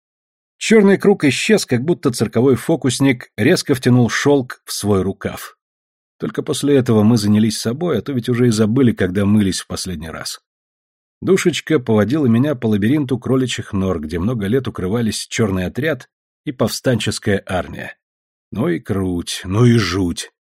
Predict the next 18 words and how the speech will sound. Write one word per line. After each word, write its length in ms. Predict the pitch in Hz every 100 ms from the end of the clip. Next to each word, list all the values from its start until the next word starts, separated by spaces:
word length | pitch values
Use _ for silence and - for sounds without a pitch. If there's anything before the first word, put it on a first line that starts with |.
| _ _
И 100 | 104
натерпелись 680 | 135 131 139 - 175 160 110
же 120 | 92
бедняги. 640 | 87 92 98 82 78 - _ _ _ _ _ _ _
Куда 240 | - 123 190
бы 80 | 165
ни 100 | 147
забросила 540 | 127 127 156 - 123
их 140 | 113
судьба, 420 | - 101 127 185 170
пусть 280 | - 180
им 100 | 151
живётся 420 | 113 139 143 - 123
хорошо, 680 | 117 107 - 101 90 - _
не 180 | 110 117
хуже, 300 | - 147 117
чем 200 | - 104
мне. 420 | 95 95 87 78